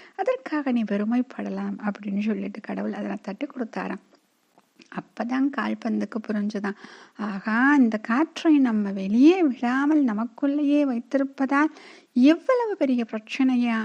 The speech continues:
ஆக மற்றவர்களுக்காக வாழ்ந்து பார்ப்பதுதான் வாழ்க்கை அப்படின்னு சொல்லிட்டு அன்னைக்கு புரிஞ்சுதான். அதேதான் நமக்கும், எப்பொழுதும் நமக்காக வாழ்வது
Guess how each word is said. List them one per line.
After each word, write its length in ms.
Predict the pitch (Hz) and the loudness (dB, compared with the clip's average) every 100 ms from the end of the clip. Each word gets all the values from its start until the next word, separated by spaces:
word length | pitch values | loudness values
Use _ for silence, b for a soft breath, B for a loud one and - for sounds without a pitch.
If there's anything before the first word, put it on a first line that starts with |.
| 220 | -4
ஆக 180 | 220 233 | -4 -4
மற்றவர்களுக்காக 1160 | 208 202 - 302 311 294 277 277 262 262 269 254 | -6 -8 -8 -4 -2 0 -2 -4 -4 0 0 0
வாழ்ந்து 440 | 214 226 233 254 | 0 0 2 2
பார்ப்பதுதான் 840 | 254 214 226 - 247 247 233 226 220 | 0 -4 -4 -6 -4 -2 -2 -2 -4
வாழ்க்கை 480 | 214 202 214 - 220 - | -4 -4 -6 -6 -8 -6
அப்படின்னு 420 | 214 214 214 208 | -8 -6 -6 -4
சொல்லிட்டு 380 | 208 208 202 214 214 B B B - | -4 -6 -6 -8 -12 B B B -2
அன்னைக்கு 360 | 339 440 - | -2 -2 -8
புரிஞ்சுதான். 480 | 269 233 208 208 208 b b b 233 | -8 -6 -6 -8 -10 b b b -2
அதேதான் 720 | 220 - 311 453 415 392 349 233 | 0 6 6 6 4 6 6 4
நமக்கும், 480 | 220 226 - 226 214 B B - | 0 -2 -6 -6 -6 B B 4
எப்பொழுதும் 720 | 269 302 - 427 359 311 247 220 | 4 4 -2 -8 -2 2 2 2
நமக்காக 840 | 202 190 202 - 240 240 285 311 277 | 0 -2 -6 -4 -2 2 0 2 0
வாழ்வது 560 | 233 233 233 240 269 | 0 -2 -2 0 4